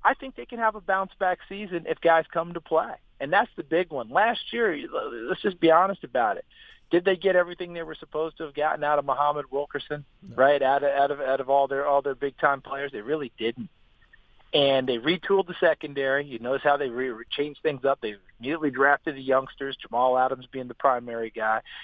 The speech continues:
Speaker 1: came back with Marcus May from Florida. So they wanted a change in the locker room, a change in the secondary, and whether or not that's gonna translate into a whole lot of wins, which I don't think it will. I think ultimately they will struggle.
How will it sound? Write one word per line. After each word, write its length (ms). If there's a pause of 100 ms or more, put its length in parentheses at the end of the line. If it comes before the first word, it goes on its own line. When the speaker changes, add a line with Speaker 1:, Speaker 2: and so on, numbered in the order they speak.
Speaker 1:
came 160
back 220
with 80
Marcus 360
May 300
from 180
Florida. 460
So 220 (420)
they 120
wanted 360
a 100 (220)
change 300
in 80
the 80
locker 400
room, 240 (300)
a 40 (160)
change 280
in 100
the 160
secondary, 760 (380)
and 420 (240)
whether 640
or 60
not 240
that's 140
gonna 220
translate 400
into 220
a 60
whole 200
lot 200
of 160
wins, 260
which 140
I 80
don't 180
think 160
it 80 (160)
will. 380 (120)
I 100
think 260
ultimately 400
they 100
will 180 (200)
struggle. 480